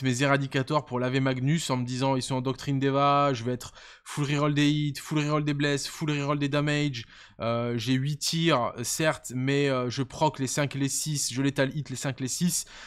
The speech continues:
Donc je m'étais dit, sans calculer véritablement la stat, que je vais défoncer Magnus en sortant de, en sortant de mon véhicule.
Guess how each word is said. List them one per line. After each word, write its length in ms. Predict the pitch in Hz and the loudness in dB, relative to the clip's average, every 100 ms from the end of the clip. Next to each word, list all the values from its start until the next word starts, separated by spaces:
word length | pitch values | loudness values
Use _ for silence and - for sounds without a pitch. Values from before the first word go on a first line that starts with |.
| - - | -12 -6
Donc 120 | 117 | -2
je 80 | 135 | 2
m'étais 280 | 151 151 | 2 2
dit, 340 | 143 143 160 143 | 0 0 0 -2
sans 220 | - 135 | -4 -4
calculer 480 | 135 135 - 143 135 | -2 -4 -2 0 2
véritablement 560 | 127 123 127 127 127 | 0 -2 -2 -2 -2
la 80 | 131 | -4
stat, 240 | - 151 143 - | -2 0 -2 -4
que 120 | 117 113 113 127 | -8 -8 -8 -8
je 160 | 117 | -4
vais 160 | 117 143 | 2 4
défoncer 400 | 139 143 127 135 | 2 0 -4 -2
Magnus 320 | 131 139 131 | 0 0 -2
en 80 | 127 | -4
sortant 380 | 131 - 135 127 | -6 -4 -2 -2
de, 180 | 120 | -2
en 60 | 113 | -4
sortant 260 | 127 131 131 | -6 -4 -2
de 60 | |
mon 80 | 131 | -2
véhicule. 440 | 123 120 - 170 | -2 -2 -2 -4